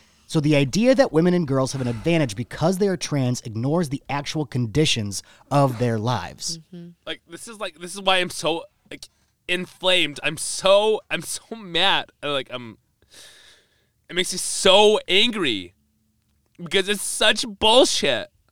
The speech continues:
Speaker 3: You know, like, these laws are just such bullshit. And I'm so mad because these people already deal with so much hate. Like, trans people just deal with so much hate all the fucking time. And, like,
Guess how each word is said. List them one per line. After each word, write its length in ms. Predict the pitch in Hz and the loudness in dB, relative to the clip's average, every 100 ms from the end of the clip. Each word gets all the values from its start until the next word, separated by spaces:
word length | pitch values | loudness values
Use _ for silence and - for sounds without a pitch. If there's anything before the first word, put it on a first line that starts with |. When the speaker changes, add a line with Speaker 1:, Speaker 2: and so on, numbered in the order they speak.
| _ _ _ | _ _ _
Speaker 3:
You 120 | 160 | -8
know, 140 | 156 160 | -4 -2
like, 260 | 156 139 - | -4 -10 -16
these 420 | 135 127 175 160 | -16 -10 -8 -4
laws 360 | 165 202 277 240 | 4 6 8 6
are 120 | 185 | 2
just 240 | 175 202 - | 0 -4 -4
such 500 | - - 233 285 - | -4 0 2 2 2
bullshit. 640 | 208 233 - - 147 127 _ _ _ _ _ | 4 4 2 -2 -2 -2 _ _ _ _ _
And 100 | 151 | -2
I'm 120 | 160 | -2
so 400 | 160 - - 233 | -2 -4 2 4
mad 540 | 285 285 302 269 151 - _ _ _ _ | 6 6 6 6 4 -2 _ _ _ _
because 260 | 196 185 196 | -6 -4 -4
these 160 | 185 | -4
people 200 | - - | -8 -4
already 340 | 226 220 220 220 | 2 4 2 -2
deal 200 | 180 202 | -4 -4
with 120 | 220 | -4
so 160 | - 160 | -6 -8
much 260 | 165 - - | -6 -6 -6
hate. 300 | 143 131 - _ _ _ - | -6 -6 -8 _ _ _ -10
Like, 220 | 147 131 | -10 -10
trans 240 | 127 170 190 | -6 -4 -4
people 220 | 220 196 | -4 -4
just 280 | 143 143 131 | -4 -10 -4
deal 160 | 151 | -2
with 100 | 143 | -2
so 320 | - - 160 165 | -4 -4 0 0
much 180 | 185 - | -2 -4
hate 180 | 151 - | -4 2
all 160 | 147 | 0
the 100 | 143 | 0
fucking 360 | 143 156 147 147 | -4 -8 -6 -10
time. 320 | 147 151 147 - | -6 -4 -4 -8
And, 100 | 131 | -10
like, 180 | 131 | -10